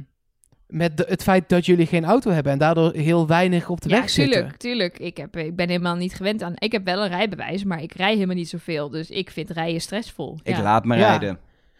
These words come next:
Speaker 1: Jullie vinden meerijden met mij vaak al stressvol, terwijl ik durf mezelf toch een fantastische chauffeur
Speaker 2: Ik
Speaker 1: te
Speaker 2: vind,
Speaker 1: noemen.
Speaker 2: eh, meerijden met jou helemaal niet stressvol.
Speaker 3: Nee.
Speaker 1: Nee,
Speaker 2: Nee.
Speaker 1: maar Elger wel.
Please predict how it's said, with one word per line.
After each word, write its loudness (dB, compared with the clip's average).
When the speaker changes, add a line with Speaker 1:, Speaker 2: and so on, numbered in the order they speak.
Speaker 1:
Jullie 6
vinden 4
meerijden 4
met 0
mij 4
vaak 2
al 2
stressvol, -2
terwijl 0
ik -4
durf 2
mezelf 0
toch -2
een -4
fantastische 0
chauffeur 2
Speaker 2:
Ik 4
Speaker 1:
te 2
Speaker 2:
vind, 4
Speaker 1:
noemen. 0
Speaker 2:
eh, -2
meerijden 2
met 0
jou 0
helemaal 0
niet -6
stressvol. -4
Speaker 3:
Nee. 0
Speaker 1:
Nee, -
Speaker 2:
Nee. 4
Speaker 1:
maar 2
Elger 4
wel. 2